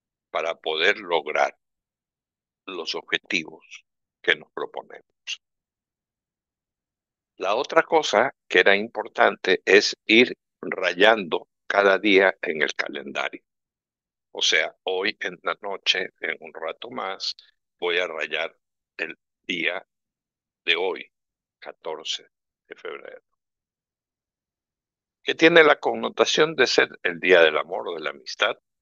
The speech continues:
un día de romántico, si se quiere, un día especial. Pero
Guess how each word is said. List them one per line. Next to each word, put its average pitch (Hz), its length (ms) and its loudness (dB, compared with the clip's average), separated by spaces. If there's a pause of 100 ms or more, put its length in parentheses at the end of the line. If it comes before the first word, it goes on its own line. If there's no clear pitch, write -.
(1300)
un 87 180 -12
día 80 240 -6
de 76 220 -8
romántico, 92 840 -10
si - 160 -18
se - 140 -14
quiere, 123 420 -8 (500)
un 95 220 -18
día 87 340 -10
especial. - 880 -8 (3750)
Pero 143 340 -2